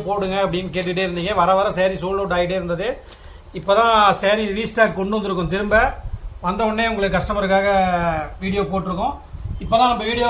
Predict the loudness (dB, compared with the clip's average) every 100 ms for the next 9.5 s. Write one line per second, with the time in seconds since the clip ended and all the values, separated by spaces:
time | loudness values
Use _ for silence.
0 | 2 2 2 4 4 4 4 4 2 0
1 | 2 2 0 -2 -4 -4 -4 -8 -6 -4
2 | -4 -2 0 0 2 0 0 -2 0 -2
3 | -4 -6 -2 -2 0 0 0 0 -4 -8
4 | -20 -20 -8 -2 2 4 4 2 2 2
5 | 2 -2 -2 -2 -2 -2 -4 -6 -4 -4
6 | -2 0 0 -2 -8 -14 -20 -4 4 4
7 | 4 4 6 6 4 0 0 0 0 -2
8 | -4 -2 -2 0 0 -2 -16 -12 -4 -2
9 | -2 -2 -4 -2